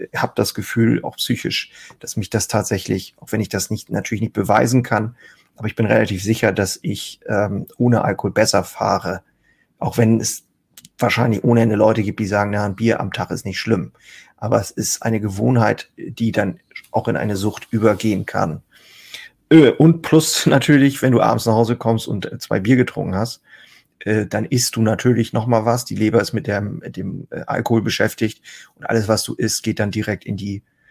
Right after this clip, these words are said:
schönen Fettpölsterchen. Und auch das, je älter du wirst, desto schwieriger wird das. Ich bin kein Ernährungsheini, ähm,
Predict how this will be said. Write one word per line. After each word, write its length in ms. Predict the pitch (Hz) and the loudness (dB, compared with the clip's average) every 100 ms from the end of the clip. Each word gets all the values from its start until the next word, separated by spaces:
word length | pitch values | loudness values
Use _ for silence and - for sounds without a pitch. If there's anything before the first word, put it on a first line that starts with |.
| _ _ _ _ _ - | _ _ _ _ _ -10
schönen 720 | - 131 120 110 101 98 123 | -2 2 4 2 -2 -6 -12
Fettpölsterchen. 1300 | - - - - - - - - 82 87 95 107 120 - _ _ _ _ _ _ _ - | -10 -4 -4 -6 -6 -2 -2 -2 -4 -4 -4 -2 -4 -10 _ _ _ _ _ _ _ -6
Und 140 | 113 113 | 0 0
auch 140 | - | 0
das, 360 | - 107 120 - | 2 2 2 -4
je 180 | 110 | -2
älter 240 | - 113 110 | 0 0 0
du 180 | 107 101 | -2 -4
wirst, 240 | 98 - | -4 -4
desto 280 | 101 - 95 | -8 -8 -10
schwieriger 680 | - - 113 110 110 95 95 | -10 -6 -2 -2 -2 -2 -4
wird 180 | 95 | -2
das. 300 | - 82 - _ _ - - _ | -2 -4 -8 _ _ -20 -20 _
Ich 160 | 127 - | -4 2
bin 140 | 131 | 2
kein 220 | 123 123 | 4 4
Ernährungsheini, 1400 | - 117 123 120 110 - - _ - - 113 117 131 131 - | 4 4 4 2 0 -4 -8 _ -6 0 2 4 2 0 -8
ähm, 560 | - - - 113 107 | -10 -6 -4 -4 -6